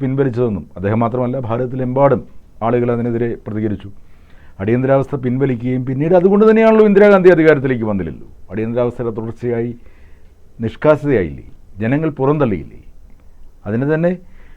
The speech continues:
മറുപടി അത് തന്നെയായിരുന്നു. പിന്നീട് കാലങ്ങൾക്ക് ശേഷം അധികാരത്തിൽ വന്നെങ്കിലും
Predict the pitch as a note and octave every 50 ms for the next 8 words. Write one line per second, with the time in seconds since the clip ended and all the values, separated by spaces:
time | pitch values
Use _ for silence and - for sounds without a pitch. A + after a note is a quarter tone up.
0 | - - - - C#3+ E3+ F#3 G3+ G3 F#3+ G3 F#3+ F#3 F3 F3 E3 C#3+ A#2+ G2+ E2+
1 | - - - - - - - - - - - - G#2+ G#2+ A#2 B2+ C3 C3 C#3+ D3
2 | D3 - - - - - - - - - G#2 G#2+ A#2+ B2+ C#3 C#3 C#3 C#3 - C3+
3 | B2+ C#3 C#3+ C3 C3+ C#3 C#3+ C#3+ C#3 B2+ C#3 C3 A2+ A2 A2+ B2+ C3 B2 G2+ F2
4 | C#2+ C2+